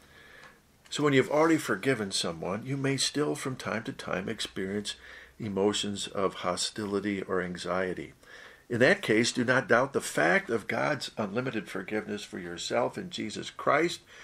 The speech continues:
nor should you doubt that the other person is truly forgiven. Remember, Jesus promised early in the chapter, "Whatever you loose, that is, untie or free, on earth shall be loosed,"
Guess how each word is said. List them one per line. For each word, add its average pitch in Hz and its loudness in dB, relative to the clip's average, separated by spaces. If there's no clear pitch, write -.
nor 147 8
should 170 6
you 196 4
doubt 117 4
that 127 2
the 123 -2
other 139 2
person - -2
is 98 -6
truly 87 -4
forgiven. 82 -4
Remember, 156 8
Jesus 170 2
promised 113 0
early 120 4
in 139 -2
the 143 0
chapter, 95 -2
"Whatever 131 4
you 127 6
loose, 165 8
that 107 -2
is, 92 -4
untie 131 -2
or 101 -2
free, 127 2
on 104 0
earth 143 6
shall 117 4
be 104 4
loosed," 143 6